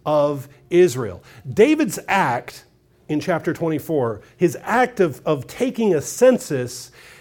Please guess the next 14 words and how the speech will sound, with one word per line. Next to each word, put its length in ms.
is 180
about 460
mustering 840
military 720
personnel, 680
as 200
we 140
will 140
see 340
and 80
as 160
I'll 100
show 280
you. 240